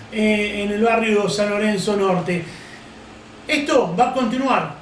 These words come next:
eh, va a continuar, y el mu-, eh, el intendente de la ciudad, Horacio Quiroga, tuvo la visita de, eh, Nicolás Bottini, eh, de, del ministerio, el referente del Ministerio de Interior,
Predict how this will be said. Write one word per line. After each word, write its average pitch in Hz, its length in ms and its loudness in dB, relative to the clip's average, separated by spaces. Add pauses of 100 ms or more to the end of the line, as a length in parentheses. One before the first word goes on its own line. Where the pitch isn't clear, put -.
eh, 202 140 -8
va 220 120 0
a 220 40 0
continuar, 262 560 0
y 254 80 -4
el 269 160 2
mu-, 262 140 4
eh, 220 280 4
el 214 120 2
intendente 240 400 2
de 277 100 2
la 226 100 2
ciudad, 240 320 0
Horacio 233 300 4
Quiroga, 254 440 -2 (140)
tuvo 311 220 2
la 277 120 4
visita 285 720 0 (100)
de, 214 720 2
eh, 202 40 -2
Nicolás 226 420 4
Bottini, 214 560 2 (300)
eh, 220 280 -2
de, 196 380 2 (100)
del 196 180 0
ministerio, 220 680 4 (260)
el 190 120 -4
referente 262 460 0
del 220 100 0
Ministerio 220 420 0
de 220 80 0
Interior, 220 640 2